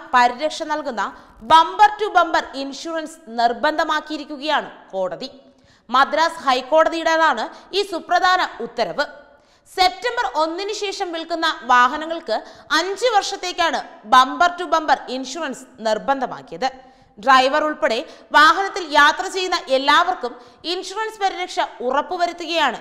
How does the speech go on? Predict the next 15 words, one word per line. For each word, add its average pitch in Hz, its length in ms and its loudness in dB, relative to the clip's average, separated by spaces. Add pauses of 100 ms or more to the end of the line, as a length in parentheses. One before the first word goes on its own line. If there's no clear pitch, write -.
(140)
ഇതിലൂടെ 311 320 -2 (220)
ലക്ഷ്യമിടുന്നതെന്നും 311 840 -8 (380)
ജസ്റ്റിസ് 320 460 -2 (160)
എസ് - 200 -4 (200)
വൈദ്യനാഥൻ 277 640 0 (200)
ഉത്തരവിൽ 294 400 0 (200)
വ്യക്തമാക്കി. 202 540 -10 (800)
വാഹനങ്ങൾക്കും 427 760 2 (220)
അതിൽ 311 180 -4 (200)
യാത്ര 285 280 2 (140)
ചെയ്യുന്നവർക്കും 339 520 -4 (220)
അപകടത്തിൽപ്പെടാൻ 311 760 -2 (120)
സാധ്യതയുള്ള 285 520 -2 (260)
മൂന്നാം 269 420 -2
കക്ഷിക്കും 294 420 -14